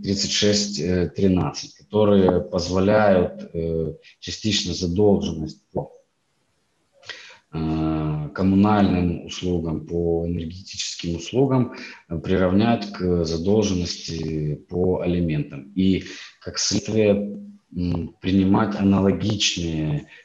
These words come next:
механизмы, способы и санкции по взысканию этой задолженности с должников, э, как предусмотрены для,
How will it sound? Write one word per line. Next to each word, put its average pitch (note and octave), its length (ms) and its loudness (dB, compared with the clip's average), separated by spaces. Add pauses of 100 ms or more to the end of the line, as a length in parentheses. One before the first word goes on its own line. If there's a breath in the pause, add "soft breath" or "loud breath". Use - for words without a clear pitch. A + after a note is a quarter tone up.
механизмы, F2+ 880 2
способы E2 680 -2
и - 20 -6
санкции D#2 760 -4 (540 loud breath)
по F#2+ 80 -4
взысканию C3 400 4
этой G#2+ 160 -2
задолженности G2 760 0
с - 380 -2
должников, F2+ 720 0 (580 loud breath)
э, D#2+ 380 -4
как G#2+ 380 -2
предусмотрены E2 1500 -2
для, E2 500 -2